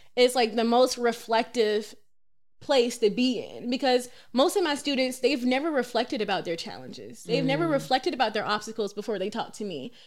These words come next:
Speaker 1: They've never thought about, like, "Oh, what is my greatest accomplishment?" Or, you know, "How did this event impact X, Y, and Z people?" So it's really, like, a reflective space that I have to channel with my students, um, for them to understand that you don't have to come, be low income. You don't have to be in a sing-, single parent household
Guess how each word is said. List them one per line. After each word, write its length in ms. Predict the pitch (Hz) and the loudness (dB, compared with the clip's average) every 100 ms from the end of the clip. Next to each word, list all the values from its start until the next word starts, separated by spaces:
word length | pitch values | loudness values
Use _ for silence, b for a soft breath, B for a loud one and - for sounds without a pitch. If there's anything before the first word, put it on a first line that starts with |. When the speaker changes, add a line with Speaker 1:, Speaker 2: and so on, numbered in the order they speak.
| - | -2
Speaker 1:
They've 160 | 254 | 2
never 240 | 285 330 381 | 2 2 2
thought 240 | 233 277 | 4 2
about, 260 | 330 240 220 | 2 2 2
like, 140 | 214 - | 0 0
"Oh, 140 | 233 | 2
what 160 | 226 277 | 2 0
is 140 | 359 | -2
my 120 | 311 | -2
greatest 300 | 240 240 240 | 0 0 -2
accomplishment?" 640 | 226 208 226 214 - 180 170 | -4 -8 -6 -6 -6 -6 -2
Or, 240 | 214 220 B B | 0 -2 B B
you 80 | - | -2
know, 160 | 349 349 | 0 0
"How 340 | - 302 349 440 | -2 2 4 6
did 300 | 392 370 233 - _ - | 6 4 0 -10 _ -10
this 280 | 208 330 - | 0 2 2
event 500 | 302 233 285 330 262 - | 2 4 4 4 2 2
impact 500 | 311 302 311 302 - - | 2 4 4 4 0 0
X, 200 | 294 320 | 0 0
Y, 100 | 285 | -2
and 180 | 277 | 0
Z 140 | 240 320 | 2 0
people?" 480 | 269 226 180 135 B B - | 0 -4 -6 -10 B B -6
So 260 | - 269 | 2 4
it's 220 | 247 294 | 4 2
really, 220 | 269 330 392 | 2 2 4
like, 200 | 302 269 | 4 2
a 80 | 233 | 0
reflective 580 | 208 196 247 247 247 208 | 0 2 0 0 -2 -4
space 420 | - 220 254 254 | 0 2 2 0
that 200 | 226 185 | -2 0
I 180 | 196 240 | 4 4
have 260 | 262 233 - | 4 0 0
to 80 | 208 | -4
channel 380 | - 214 208 | -2 -2 -2
with 160 | 202 190 | -2 -2
my 120 | 220 | -4
students, 640 | 294 - 233 185 180 - - B B B | -6 -6 -4 -2 -4 -8 -12 B B B
um, 420 | - 214 202 196 - | 0 2 2 -2 0
for 160 | 247 | 2
them 160 | 226 226 | 4 2
to 120 | 226 | 0
understand 600 | 226 220 208 233 240 247 | 0 0 0 2 4 4
that 200 | 202 190 | 2 -2
you 160 | 180 247 | -2 0
don't 260 | 208 254 294 | 2 2 2
have 140 | 277 | -2
to 60 | 240 | -2
come, 240 | 226 240 | -2 -4
be 160 | 202 240 | -2 0
low 220 | 220 214 | 2 2
income. 380 | 214 220 220 214 | 2 -2 -2 -2
You 80 | 226 | -2
don't 240 | 220 247 | 0 0
have 120 | 277 240 | 0 0
to 60 | |
be 140 | 220 226 | 0 0
in 60 | |
a 40 | 214 | 0
sing-, 260 | 233 220 - | 0 -2 -2
single 220 | 240 220 | -2 0
parent 260 | 240 208 | 0 -2
household 500 | 214 214 233 208 202 | -2 -4 0 0 0